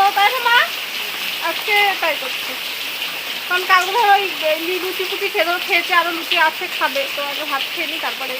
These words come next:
এগুলো পরে খাচ্ছে, ঠিক আছে? চলো।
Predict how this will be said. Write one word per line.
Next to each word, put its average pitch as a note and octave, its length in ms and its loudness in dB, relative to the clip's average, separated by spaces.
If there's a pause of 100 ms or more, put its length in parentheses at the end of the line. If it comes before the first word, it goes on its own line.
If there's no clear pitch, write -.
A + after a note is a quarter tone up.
(340)
এগুলো C#4 280 -6
পরে A3+ 200 -6
খাচ্ছে, B3 300 -8
ঠিক C#4+ 140 -6
আছে? E4+ 140 -8 (720)
চলো। A#3+ 200 -6